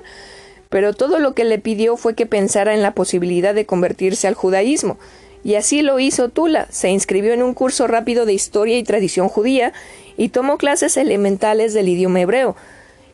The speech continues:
Esto ayudó a disminuir un poco la inconformidad de los padres de Elías, tradicionalistas inmigrantes que no estaban muy contentos de que su hijo se casara con una modelo. Du-, como eso era bastante grave, creyó que sería oportuno decirles en ese momento que era transexual.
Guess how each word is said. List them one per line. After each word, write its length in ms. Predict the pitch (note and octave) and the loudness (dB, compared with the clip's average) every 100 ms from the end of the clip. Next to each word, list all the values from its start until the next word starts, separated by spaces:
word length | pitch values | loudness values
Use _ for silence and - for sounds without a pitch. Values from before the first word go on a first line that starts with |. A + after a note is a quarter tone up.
| - - | -20 -6
Esto 340 | - G3 - B3+ | -2 -2 0 0
ayudó 360 | A#3+ A#3+ A3+ | 2 2 2
a 80 | B3 | 2
disminuir 480 | A#3+ A#3+ G#3+ G#3 B3 | 0 0 0 2 2
un 120 | D#4+ | 0
poco 260 | B3 A#3 B3 | -2 0 0
la 60 | |
inconformidad 720 | A3 F#3+ F#3+ F#3 F#3+ F#3 F#3+ G3+ | 0 0 -2 0 0 2 0 0
de 80 | G#3 | 0
los 160 | - | 0
padres 320 | - F#3+ F#3 | 0 0 0
de 60 | F3+ | 0
Elías, 440 | G#3 A#3+ G3+ - - - | 0 2 0 -2 -8 -14
tradicionalistas 920 | - F3 F#3 F#3+ F3+ F3 G3+ - G#3 | -2 0 0 0 2 2 0 0 -2
inmigrantes 580 | F#3+ F#3+ G3+ A3+ A3 B3+ | 0 0 0 0 0 -2
que 140 | - G3 | -2 0
no 100 | G3+ | 0
estaban 400 | - A3 G#3+ G#3+ | 0 0 2 0
muy 140 | B3+ | 0
contentos 540 | D#4 D#4+ D4 F4+ D#4 | -2 0 0 0 0
de 120 | C4+ C4 | 0 0
que 120 | G#3+ | -2
su 180 | - F#3 | 0 0
hijo 260 | G3+ B3+ | 0 0
se 140 | - G3+ | -2 -2
casara 440 | F#3 - F#3 F3 | -2 0 0 0
con 180 | F#3 F3+ | 0 0
una 160 | F3+ | 0
modelo. 400 | F3+ F3+ B3 B3+ - - - - - - _ _ _ _ - - - - F#3 | 0 0 2 0 -4 -14 -20 -20 -20 -20 _ _ _ _ -20 -20 -20 -20 -4
Du-, 260 | A3 A3+ - - - - - - - - - - | -2 -2 -4 -20 -20 -20 -20 -20 -20 -20 -20 -18
como 320 | - G#3 G3 A3 | -4 0 2 2
eso 240 | F4+ G4+ | 0 0
era 120 | G4 | 0
bastante 480 | A#3+ - A3+ A3 G#3+ | 0 -2 -2 0 0
grave, 380 | G#3 G#3+ A3 - | 2 2 0 0
creyó 320 | G#3+ G3 G#3+ | 0 0 0
que 100 | A3+ | 0
sería 260 | B3+ G3 G3+ | 0 0 0
oportuno 440 | G3+ - A3 A3 | -2 0 0 2
decirles 520 | G#3 - A#3 A3 A3 | 0 0 0 0 0
en 100 | F#3+ | 0
ese 180 | F#3+ - | 0 0
momento 440 | G3 F3+ F3+ F#3+ | 0 0 0 -2
que 100 | F#3+ | 0
era 140 | F3+ F#3 | 0 0
transexual. 600 | F3+ F#3 F#3 - E4 | 0 0 -2 -2 -2